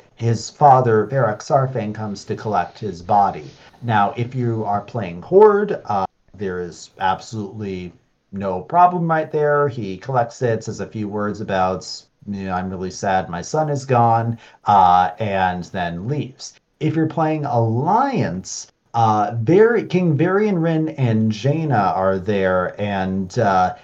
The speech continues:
there's a bit of a conflict because, you know, uh, the Alliance and Horde, they're kind of allying against the Lich King, but they are, they are enemies.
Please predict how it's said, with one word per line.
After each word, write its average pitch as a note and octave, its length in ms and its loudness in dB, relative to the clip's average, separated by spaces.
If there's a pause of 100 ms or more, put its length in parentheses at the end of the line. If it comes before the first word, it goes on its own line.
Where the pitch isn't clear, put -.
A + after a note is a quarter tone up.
there's D#3+ 220 2
a F3+ 40 -6
bit F#3+ 160 0
of E3+ 100 -4
a F3+ 60 -4
conflict G#3+ 800 2
because, A#2+ 360 -2
you E3 80 0
know, E3+ 520 0
uh, F3+ 320 -4
the E3 140 -2
Alliance D#3 360 4
and D#3+ 100 2
Horde, D3 260 2
they're C3+ 180 -2
kind D3 380 0
of C#3+ 100 4
allying D3 460 6
against C#3+ 360 -2
the C#3 60 -10
Lich A2 240 -2
King, D#3+ 380 -4
but B2 280 0 (260)
they G#2+ 440 -2
are, B2 400 6
they A2 120 0
are C#3 200 6
enemies. B2 580 0